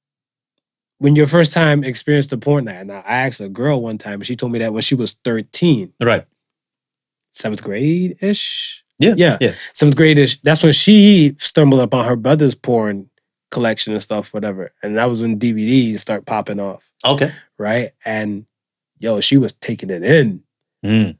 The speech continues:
Speaker 1: She was taking it in 'cause she said that her brother and stuff, whatever, would go to, like, his girlfriend's house or he would just vanish and stuff, whatever.
Speaker 2: Yeah.
Speaker 1: And let's say she's like, he had, like, seven pornos. So, like, every night she would take one and
Speaker 2: And
Speaker 1: just
Speaker 2: just
Speaker 1: watch.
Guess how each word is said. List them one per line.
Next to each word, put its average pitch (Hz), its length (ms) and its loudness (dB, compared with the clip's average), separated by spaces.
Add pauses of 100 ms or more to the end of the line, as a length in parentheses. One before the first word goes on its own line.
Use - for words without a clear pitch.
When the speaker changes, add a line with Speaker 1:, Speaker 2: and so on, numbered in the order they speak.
Speaker 1:
She - 140 0
was 131 80 4
taking 113 240 0
it 113 100 0
in 151 160 4
'cause 123 160 -4
she 127 60 -2
said 131 180 2
that 120 100 0
her 139 100 4
brother 135 300 4
and 123 80 0
stuff, 127 200 0
whatever, 123 180 -2
would 113 80 -2
go 120 120 0
to, 120 100 -8
like, 117 140 -2
his 110 160 -2
girlfriend's 123 440 0
house 120 300 0
or 117 140 0
he 120 140 2
would 117 100 2
just 113 140 0
vanish 117 340 0
and 113 60 0
stuff, 117 260 0
whatever. 127 360 2
Speaker 2:
Yeah. 151 220 2 (380)
Speaker 1:
And 113 160 -2
let's 117 140 0
say 120 140 0
she's 123 200 0
like, 110 160 -2
he 143 120 6
had, 117 120 2
like, 98 160 -4
seven 131 460 2
pornos. 127 640 2 (320)
So, - 140 0
like, 120 200 0
every 160 380 6
night 156 380 4
she - 140 4
would 147 200 6
take 165 240 2
one 170 440 6 (720)
and 143 140 4
Speaker 2:
And - 20 6
Speaker 1:
just 135 120 4 (140)
Speaker 2:
just 143 60 6
Speaker 1:
watch. 175 260 4